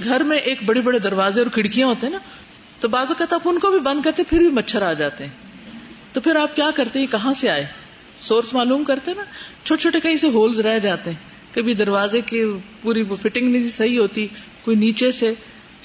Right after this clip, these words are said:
کوئی ادھر سے، کوئی ادھر سے، کبھی کموڈ سے، اور کبھی اگر نالیوں کے ڈھکن نہ دے وہاں سے کچھ نیچے سے نکل آتا ہے۔ تو اس سے تو ہم ایک ایک سوراخ کو دیکھتے ہیں، یہ چیز گھر میں آئی تو آئی کہاں سے، پیدا ہوئی تو ہوئی کہاں سے،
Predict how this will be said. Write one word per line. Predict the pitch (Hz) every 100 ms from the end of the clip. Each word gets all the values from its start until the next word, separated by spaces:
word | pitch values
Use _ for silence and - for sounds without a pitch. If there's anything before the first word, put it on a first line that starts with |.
| -
کوئی | - 214
ادھر | 214 254
سے، | 254
کوئی | 254 226
ادھر | 214 240
سے، | 247 226 214 - - - -
کبھی | - 226
کموڈ | - 214 233 233 226
سے، | 262
اور | 226 220
کبھی | 214 254 311 - - - - - - -
اگر | 208 226
نالیوں | 208 214 247
کے | 254
ڈھکن | 202 196 254
نہ |
دے | 269 277
وہاں | 254 262
سے | 262
کچھ | 254 240
نیچے | 214 214 208
سے | 202
نکل | 180 175
آتا | 170 -
ہے۔ | 156 - - - -
تو | 339 370 370 - - -
اس | 359 -
سے | - - 440
تو | 427
ہم | 302 370 330
ایک | 302 359 427 440 -
ایک | 330 453
سوراخ | - 370 254 247
کو | 226
دیکھتے | 190 160 -
ہیں، | 151 - - - -
یہ | 269 349
چیز | 381 349 339
گھر | 247 285
میں | 330 339 -
آئی | - 294 359 -
تو | - -
آئی | 226 277
کہاں | 208 175 147
سے، | - - - -
پیدا | 233 277 320
ہوئی | 302 320 359
تو | 294
ہوئی | 240 330
کہاں | 311 190 160
سے، | -